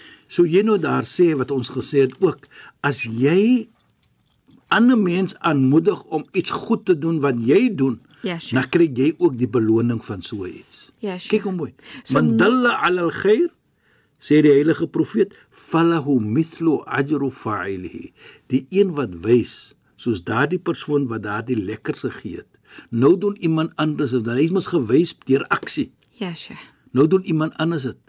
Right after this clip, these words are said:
Speaker 1: Hy kry dieselfde beloning, want die persoon het gesien hy doen dit.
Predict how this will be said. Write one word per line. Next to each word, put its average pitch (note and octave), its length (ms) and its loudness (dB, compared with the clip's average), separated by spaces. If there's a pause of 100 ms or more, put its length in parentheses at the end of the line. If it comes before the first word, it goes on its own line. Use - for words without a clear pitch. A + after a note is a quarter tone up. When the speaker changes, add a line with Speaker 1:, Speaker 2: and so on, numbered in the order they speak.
(280)
Speaker 1:
Hy D3 260 2
kry C#3 240 -2
dieselfde B2 560 -6
beloning, F2 540 -10 (400)
want G#2 140 -4
die A2 100 0
persoon A#2+ 320 2
het A2+ 120 -2
gesien G#2 300 -6
hy E2+ 100 -6
doen D#2+ 180 -14
dit. - 260 -18